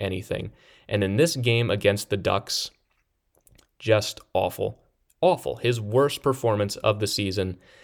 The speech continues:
And Jared Bednar put it best. When the heat was on, when we needed a save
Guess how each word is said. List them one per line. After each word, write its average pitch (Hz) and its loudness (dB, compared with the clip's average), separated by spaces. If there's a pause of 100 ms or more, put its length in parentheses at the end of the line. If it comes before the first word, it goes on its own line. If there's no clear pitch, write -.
(220)
And 95 2
Jared 131 4
Bednar 113 4
put 101 0
it - -2
best. - -2
When 110 2
the 92 0
heat 147 -4
was 151 0
on, 117 2 (320)
when 104 0
we 104 -2
needed 123 0
a 113 0
save 120 0